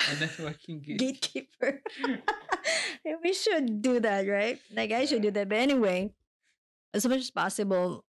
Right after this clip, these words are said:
Speaker 2: before they, like, what I am envisioning is, before that person gets in the
Speaker 1: Mm.
Speaker 2: door,
Speaker 1: Yeah.
Speaker 2: it's like you prepping him, you know? Like, for example, there's something in the water, it has two
Speaker 1: Mm,
Speaker 2: doors.
Speaker 1: yeah.
Speaker 2: If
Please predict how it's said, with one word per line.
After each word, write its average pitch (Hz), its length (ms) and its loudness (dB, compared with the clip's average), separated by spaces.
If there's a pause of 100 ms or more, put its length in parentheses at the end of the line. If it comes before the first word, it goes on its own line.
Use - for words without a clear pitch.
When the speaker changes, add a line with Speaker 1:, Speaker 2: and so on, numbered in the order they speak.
(1040)
Speaker 2:
before 214 320 0
they, 196 220 -4 (760)
like, 233 220 -2
what 240 140 -2
I 269 60 -2
am 285 240 -6
envisioning 190 500 -6
is, 160 380 -6 (960)
before 196 320 -4
that 220 160 -2
person 208 320 0
gets 180 300 0
in 160 380 0
the 170 100 -18
Speaker 1:
Mm. - 80 -12
Speaker 2:
door, 165 500 -4 (440)
Speaker 1:
Yeah. 110 180 -20 (340)
Speaker 2:
it's 233 120 -4
like 254 180 -4
you 247 120 -2
prepping 220 500 -6
him, 185 200 -20
you 160 120 -20
know? 185 160 -20 (320)
Like, 226 120 -2
for - 160 -2
example, 220 320 0
there's 196 160 -6
something 208 300 -6
in 196 120 -12
the 185 100 -20
water, 190 180 -16
it 190 120 -2
has 196 180 0
two 190 160 -6
Speaker 1:
Mm, 170 60 -12
Speaker 2:
doors. 143 120 -12 (240)
Speaker 1:
yeah. 110 160 -10 (840)
Speaker 2:
If 226 120 -18